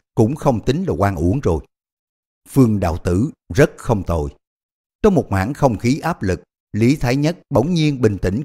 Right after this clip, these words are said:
cười cười, quay đầu nhìn phía Phương Nguyên nói, "Ta đã sớm nghe nói, ngươi từng đoạt được danh hiệu khôi thủ trong đại đạo lục khảo Trung Châu. Trước đó không lâu, ngươi là chư vị thiên kiêu,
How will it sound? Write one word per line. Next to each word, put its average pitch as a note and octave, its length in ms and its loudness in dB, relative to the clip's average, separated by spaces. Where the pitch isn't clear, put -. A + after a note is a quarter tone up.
cười G2+ 120 2
cười, F2 300 -2
quay F#3 180 2
đầu G2+ 360 2
nhìn G#2 300 0
phía - 140 0
Phương A#2 200 -2
Nguyên G2+ 200 -2
nói, F#2+ 240 -4
"Ta B2+ 100 2
đã G2+ 160 0
sớm C3+ 300 2
nghe A#2+ 160 0
nói, A2 360 -4
ngươi C3+ 280 0
từng G2+ 280 -2
đoạt F2+ 220 -2
được F#2+ 260 -4
danh D#3+ 220 -2
hiệu F#2 280 -2
khôi A2 240 2
thủ F#2 300 -2
trong E3+ 240 0
đại F#2+ 180 0
đạo F#2 300 0
lục G2 220 -2
khảo F2+ 320 -2
Trung G#2 160 -2
Châu. F#2 280 -2
Trước F3 220 4
đó D#3+ 100 0
không A#2 220 -2
lâu, A2 260 2
ngươi F3+ 180 2
là A2+ 100 -2
chư D#3 220 0
vị G2 200 0
thiên C3 260 0
kiêu, B2+ 340 2